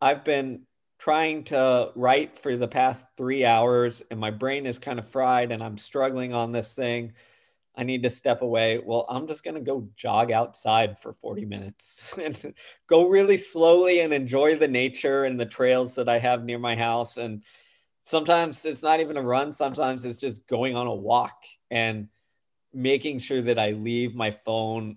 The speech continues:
and anything else behind. And it's just, like, me out there. So you try to, you try to have those aspects in your life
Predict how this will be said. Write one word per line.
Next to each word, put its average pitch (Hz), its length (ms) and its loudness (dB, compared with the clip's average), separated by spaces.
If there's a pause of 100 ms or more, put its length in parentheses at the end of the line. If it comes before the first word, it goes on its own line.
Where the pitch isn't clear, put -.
(120)
and 107 200 -10
anything 117 420 -4
else 110 220 -4
behind. 113 580 -6
And 104 120 -6
it's 104 240 -8
just, 107 240 -8
like, 107 240 -10 (140)
me 107 360 -8 (340)
out 110 260 -6
there. 107 260 -12 (640)
So 104 480 -4 (380)
you 117 160 -10
try 151 400 2
to, 143 220 0 (140)
you 117 160 -8
try 147 340 0
to 151 80 0
have 110 440 -2
those 107 240 -4
aspects 104 520 -2
in 104 100 -12
your 95 160 -14
life 104 340 -6